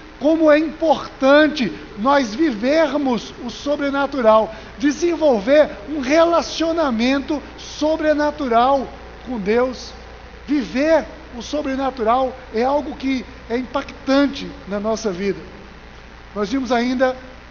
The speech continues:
que nós fomos feitos pra adorar a Deus. Nós necessitamos de adorar a Deus. Não é Deus que necessita da nossa adoração, mas nós necessitamos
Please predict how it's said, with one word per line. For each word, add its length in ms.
que 100
nós 240
fomos 420
feitos 800
pra 180
adorar 560
a 80
Deus. 560
Nós 340
necessitamos 1400
de 60
adorar 360
a 60
Deus. 220
Não 80
é 80
Deus 320
que 80
necessita 760
da 120
nossa 400
adoração, 580
mas 280
nós 460
necessitamos 960